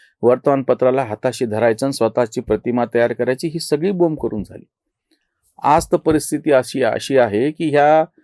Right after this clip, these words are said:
महानगरपालिकेच्या निवडणुकामध्ये मनसे नावाचा पक्ष कुठे आहे की नाही ते विचारणं सुद्धा कोणी, म्हणजे ते उभे येत नाहीत. म्हणजे आता प्रत्यक्ष मतदान केल्या, केंद्रावर गेल्याच्या नंतर जर असलच वेळ आणि पाहिलं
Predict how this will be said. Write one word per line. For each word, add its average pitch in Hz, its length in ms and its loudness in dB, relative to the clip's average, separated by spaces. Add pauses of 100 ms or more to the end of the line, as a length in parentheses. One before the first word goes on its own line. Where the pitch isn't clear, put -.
(420)
महानगरपालिकेच्या 135 1000 2
निवडणुकामध्ये 120 800 0
मनसे 135 420 -2
नावाचा 127 460 0
पक्ष - 340 -6
कुठे 147 300 -4
आहे 110 280 2
की 170 160 -6
नाही 156 260 0
ते 175 220 2
विचारणं 185 540 2
सुद्धा 185 320 2
कोणी, - 240 -8 (320)
म्हणजे 143 200 0
ते 160 100 2
उभे 160 500 4
येत 156 160 0
नाहीत. 151 460 0 (460)
म्हणजे 156 200 2
आता 160 220 4
प्रत्यक्ष 165 480 0
मतदान 165 460 0
केल्या, 151 380 2
केंद्रावर 151 540 2
गेल्याच्या 143 460 0
नंतर 147 300 2
जर 135 120 4
असलच 160 500 4
वेळ 156 220 2
आणि 151 160 2
पाहिलं 143 380 2